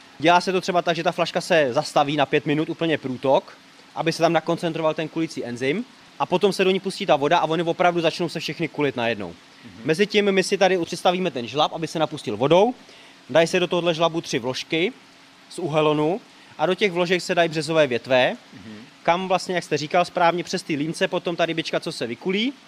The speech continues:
Speaker 1: přeplouvá do té vložky a tam se zavěšuje na ty březové větvičky.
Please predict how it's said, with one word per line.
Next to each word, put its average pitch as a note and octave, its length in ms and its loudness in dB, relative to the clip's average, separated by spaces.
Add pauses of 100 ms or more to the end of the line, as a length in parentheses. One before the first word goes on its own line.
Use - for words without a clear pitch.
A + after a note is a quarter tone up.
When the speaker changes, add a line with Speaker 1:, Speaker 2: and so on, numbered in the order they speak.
(480)
Speaker 1:
přeplouvá F#3+ 760 4
do D3+ 100 -2
té C#3 140 -2
vložky G#3+ 460 0 (220)
a C#3+ 60 -6
tam F#3+ 200 2
se F#3+ 120 -6
zavěšuje E3 500 -2
na D3 80 0
ty D3+ 100 -6
březové C3+ 360 -6
větvičky. A2+ 480 -10